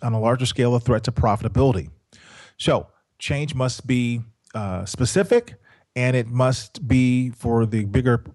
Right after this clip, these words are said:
goal of the organization. So in a facilitated process, the beauty is you bring in a neutral person who is serving as a,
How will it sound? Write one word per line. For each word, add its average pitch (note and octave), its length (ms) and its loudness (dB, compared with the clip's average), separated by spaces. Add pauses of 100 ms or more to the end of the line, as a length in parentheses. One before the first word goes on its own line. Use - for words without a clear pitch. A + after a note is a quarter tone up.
(220)
goal A#2+ 300 4
of G2 80 -4
the G#2+ 100 -2
organization. G#2 760 -2 (640)
So - 460 0 (120)
in D3 120 2
a C#3+ 120 2
facilitated F3 760 2
process, C3 640 0
the C3 140 -6
beauty D#3+ 360 0
is G#2+ 160 0
you A#2+ 80 4
bring D#3 240 2
in F3+ 80 2
a C#3 100 2
neutral D3+ 500 4
person A2+ 580 0 (340)
who D3 140 6
is C#3+ 100 6
serving F3+ 520 2
as C3+ 560 -4
a, A2 280 -4